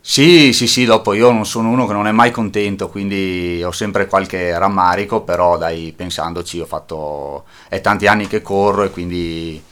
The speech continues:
quindi dai, son, mi son preso qualche bella, qualche bella soddisfazione, insomma.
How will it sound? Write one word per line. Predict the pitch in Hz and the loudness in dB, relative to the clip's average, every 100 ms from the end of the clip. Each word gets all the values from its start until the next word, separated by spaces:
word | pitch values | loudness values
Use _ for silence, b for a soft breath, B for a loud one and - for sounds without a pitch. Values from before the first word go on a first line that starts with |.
| b b b - | b b b -10
quindi | 90 | -6
dai, | 82 80 | -4 -6
son, | 82 | -8
mi | 80 78 76 78 87 | -10 -12 -14 -12 -8
son | 95 | -8
preso | 87 95 90 | -6 -4 -4
qualche | 90 85 85 | -4 -6 -6
bella, | 82 82 78 82 78 | -6 -6 -6 -8 -12
qualche | - 78 82 | -14 -16 -14
bella | 73 71 73 76 | -12 -10 -10 -10
soddisfazione, | - 82 78 - 78 - 87 87 | -14 -14 -12 -14 -14 -10 -8 -10
insomma. | 80 80 76 | -12 -14 -16